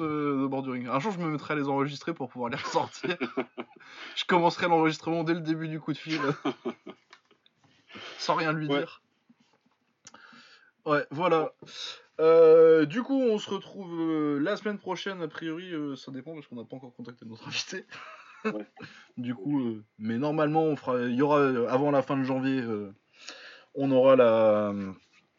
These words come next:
Speaker 1: la rétrospective boxe anglaise et puis on, euh, mine de rien, l'actu commence à
Speaker 2: Ça y est,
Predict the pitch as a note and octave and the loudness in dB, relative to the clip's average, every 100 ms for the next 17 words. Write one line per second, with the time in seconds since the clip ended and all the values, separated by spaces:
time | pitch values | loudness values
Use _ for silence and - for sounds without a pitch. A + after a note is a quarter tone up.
0 | - - D3 D#3+ D#3+ E3 D3+ D#3 - D3 | -18 0 10 12 10 6 -2 -2 -2 0
1 | D3 C3+ C3+ C3 D#3 E3+ F3+ C#3+ B2+ - | 0 -2 -4 0 2 4 2 0 -2 0
2 | C3+ B2 B2 B2 C3+ C#3+ C#3+ C3+ D3+ D3 | -2 2 2 2 2 4 4 4 2 2
3 | C3+ - D3 D3 C#3 C#3 - B2 A#2 A2 | 0 -6 -2 2 2 0 -2 0 2 2
4 | G#2 G#2 G2+ G2 G#2+ _ _ _ _ - | 2 -2 -4 -8 -14 _ _ _ _ -16
5 | - F#2 G2+ | -14 -12 -10